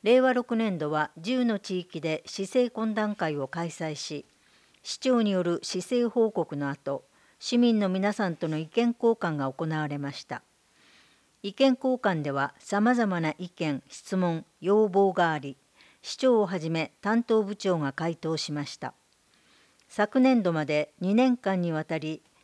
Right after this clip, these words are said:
二十一の地域で実施した市政懇談会では、八百十二人の市民の皆さんに参加いただきました。いただいた意見の中から実現した施策や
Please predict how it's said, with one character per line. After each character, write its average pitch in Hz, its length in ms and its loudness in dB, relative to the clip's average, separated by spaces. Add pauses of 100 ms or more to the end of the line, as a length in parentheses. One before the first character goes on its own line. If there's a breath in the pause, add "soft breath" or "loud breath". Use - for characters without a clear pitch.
二 226 200 4
十 214 260 0
一 185 240 -4
の 185 140 2
地 202 180 -2
域 185 160 -4
で 151 140 0
実 165 120 -6
施 190 280 -8
し - 160 -10
た 170 220 2
市 - 160 -10
政 240 300 0
懇 220 200 0
談 214 180 0
会 143 240 -4
で 143 100 -8
は、 143 180 -4 (520 soft breath)
八 202 160 0 (140)
百 254 260 -2
十 233 220 0
二 214 180 4
人 208 240 2
の 156 80 -2
市 240 160 -2
民 214 220 2
の 170 80 0
皆 170 240 0
さ 165 180 -4
ん 151 100 -4
に 156 220 -6
参 185 300 -4
加 175 160 -2
い 165 80 -6
た 165 100 -2
だ 156 140 -4
き - 100 -10
ま 147 140 -4
し - 100 -14
た。 - 180 -8 (1000 soft breath)
い 196 100 -10
た 254 140 4
だ 262 100 2
い 254 80 0
た 240 120 0
意 240 100 0
見 226 260 0
の 165 80 -2
中 175 300 -2
か 151 140 -4
ら 143 180 -2 (160)
実 175 280 -4
現 240 220 2
し - 80 -12
た 220 100 0
施 - 120 -8
策 190 320 -4
や 170 180 2